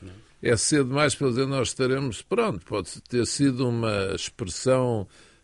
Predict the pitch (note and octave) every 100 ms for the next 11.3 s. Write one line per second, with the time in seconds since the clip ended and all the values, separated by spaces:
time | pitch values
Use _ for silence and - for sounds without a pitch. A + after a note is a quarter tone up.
0 | - A1+ A#1 A#1+ A#1+ - - E2 - -
1 | G#2 A2+ - A#2 F2+ C3 C3 B2+ G#2+ A2+
2 | G#2+ G#2 G#2 F2 G#2 F2 - E2 - G2
3 | A#2 G#2 C3+ B2 A2 G#2 - G#2+ G#2+ F#2+
4 | - - - - - - _ - F#2+ G2+
5 | G#2+ G#2 G2 - G2 F2+ - - - F2+
6 | F2+ - D2 - G2 F2 F2 E2 F2 G2
7 | F2 F2+ F2 _ _ _ _ _ - E2+
8 | - - - G#2 - G2+ B2+ C#3+ E3 D#3
9 | A#2+ G2 F#2+ G2 G2 G2 F2 G2 F2+ E2+
10 | G2 F2+ - - F#2+ F#2 F2 - G#2 F2
11 | - -